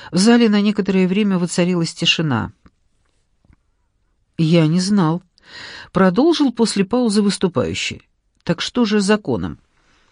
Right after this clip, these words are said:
«Мы его уже пересматриваем», прокомментировал кто-то из президиума. Следующий микрофон взяла элегантная дама в малиновом жакете. «Меня зовут Мария Слюсарева. Когда же наши люди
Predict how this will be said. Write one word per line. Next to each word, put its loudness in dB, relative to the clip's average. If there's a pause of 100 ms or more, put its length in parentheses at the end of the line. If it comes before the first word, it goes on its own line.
(600)
«Мы 4
его 4
уже 0
пересматриваем», 0
прокомментировал 0
кто-то -4
из -4
президиума. -6 (840)
Следующий 2
микрофон 0
взяла 0
элегантная 0
дама 0
в -4
малиновом 0
жакете. -4 (920)
«Меня 2
зовут 0
Мария 2
Слюсарева. -2 (720)
Когда 2
же 0
наши 2
люди -2